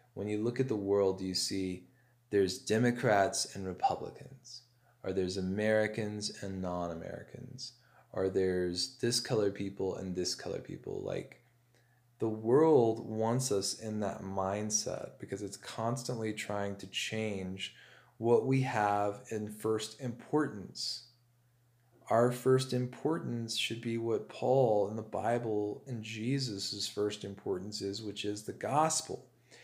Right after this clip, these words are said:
And so in our worldview, we have two eyes to see the world, right? And we're looking out to see one picture. And in this one picture, there are lost and there are saved. And that's more important.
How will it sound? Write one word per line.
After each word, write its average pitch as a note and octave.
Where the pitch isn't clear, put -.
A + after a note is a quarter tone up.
And G2+
so G#2+
in G#2
our G2+
worldview, B2+
we G#2+
have G2
two E3
eyes B2
to -
see -
the G#2+
world, G#2
right? A#2+
And A2+
we're G#2+
looking D#3+
out C3+
to G#2+
see A2
one A#2+
picture. C3
And F#2+
in B2
this C3+
one D3
picture, B2
there A#2
are B2+
lost A2+
and A2+
there A2+
are G#2+
saved. G2+
And G#2
that's B2+
more C#3+
important. D3